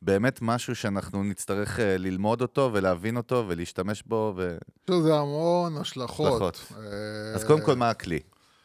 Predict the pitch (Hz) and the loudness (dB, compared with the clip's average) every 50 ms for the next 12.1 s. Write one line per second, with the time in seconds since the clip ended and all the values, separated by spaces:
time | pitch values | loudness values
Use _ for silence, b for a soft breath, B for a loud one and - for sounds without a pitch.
0 | b b b b _ - - 151 160 180 175 151 - 175 170 165 156 - - 151 | b b b b _ -10 -4 0 0 0 0 0 2 2 2 2 0 -2 -6 -8
1 | 139 131 127 127 117 117 135 151 156 151 139 135 139 143 147 147 147 139 - - | -8 -6 -8 -8 -8 -2 2 4 4 4 2 -2 -4 -6 -6 -8 -8 -10 -12 -14
2 | 110 104 - - 127 113 110 107 - - - 143 139 143 143 143 135 123 104 104 | -14 -12 -10 -8 -6 -6 -8 -8 -12 -12 -8 -4 -2 -2 0 0 -2 -2 -2 -4
3 | 117 123 - - - 139 127 123 120 _ - - 139 135 - - - - - _ | -6 -6 -6 -8 -8 -8 -8 -8 -10 _ -6 -6 -6 -6 -6 -10 -14 -14 -14 _
4 | - 131 127 127 123 123 - 104 98 98 120 120 113 98 120 104 92 98 127 156 | -10 -8 -8 -6 -8 -8 -10 -12 -12 -8 -6 -6 -6 -6 -8 -10 -8 -8 -8 -10
5 | - b b b b b b b b - - - 110 110 120 123 123 117 120 117 | -12 b b b b b b b b -20 -20 -18 -18 -16 -16 -18 -18 -18 -20 -20
6 | _ 117 110 110 _ - - 127 123 120 135 147 143 143 143 - - - b b | _ -20 -20 -20 _ -10 -8 -8 -6 -2 -2 -2 -2 -2 -4 -10 -20 -20 b b
7 | b b b b b 110 113 110 110 107 - - 139 127 - - - - - 139 | b b b b b -16 -16 -14 -14 -16 -12 -10 -10 -10 -10 -12 -20 -18 -16 -16
8 | 123 113 - - - 139 127 - - - 143 127 - _ - 147 139 147 143 135 | -16 -16 -18 -18 -14 -12 -12 -10 -4 -4 -4 -4 -4 _ -4 -2 0 2 2 0
9 | 120 110 - - 117 - - - 139 131 120 - - - 131 127 120 117 117 113 | -2 -8 -10 -12 -12 -12 -8 -6 -6 -6 -6 -8 -12 -10 -8 -8 -6 -6 -6 -6
10 | 110 110 110 107 107 104 - - 131 - - 160 160 147 135 127 - 135 120 113 | -6 -6 -6 -6 -8 -8 -8 -8 -6 -2 2 4 4 4 4 0 -2 -4 -6 -4
11 | 131 131 127 - 135 117 113 - - 139 120 - - - 120 101 101 117 113 127 | -4 -6 -4 -4 -4 -6 -6 -6 -6 -8 -8 -10 -10 -12 -12 -8 -6 -4 -2 0
12 | 151 175 | 0 0